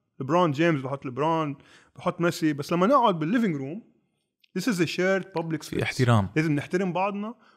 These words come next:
Speaker 1: ونحافظ على البيت اللبناني، لأنه هذا البيت مثل ما هلأ ما بينعاش فيه، صار لعنة. وفكرة نحن دائمًا بنسمعها كأن، كوني مؤرخ، إنه لازم نوحد كتاب التاريخ.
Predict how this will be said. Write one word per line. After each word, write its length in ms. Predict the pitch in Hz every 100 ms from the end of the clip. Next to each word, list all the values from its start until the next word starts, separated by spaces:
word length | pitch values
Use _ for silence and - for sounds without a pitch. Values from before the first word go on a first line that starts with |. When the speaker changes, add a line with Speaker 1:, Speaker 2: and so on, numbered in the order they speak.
| _
Speaker 1:
ونحافظ 720 | 143 143 247 285 - 262 185
على 200 | 147 170
البيت 360 | 165 151 180 175
اللبناني، 640 | 135 127 131 127 113 120
لأنه 280 | 131 143 160
هذا 120 | 214
البيت 320 | 190 180 208 202
مثل 140 | 202
ما 180 | 185 180
هلأ 220 | 202 170
ما 120 | 180
بينعاش 340 | 208 220 214 -
فيه، 120 | 214
صار 280 | - 190 202
لعنة. 360 | 277 151 123 - - _ _ _ _ _
وفكرة 420 | 147 - 277 277 214 - - 180
نحن 280 | 185 196
دائمًا 220 | 180 208 190
بنسمعها 460 | 165 - 170 151
كأن، 360 | 131 151 151 143
كوني 280 | 135 143 127
مؤرخ، 360 | 143 139 139
إنه 80 | 139
لازم 220 | 180 180
نوحد 320 | 151 175 175
كتاب 240 | 135 - 147
التاريخ. 460 | - 139 139 120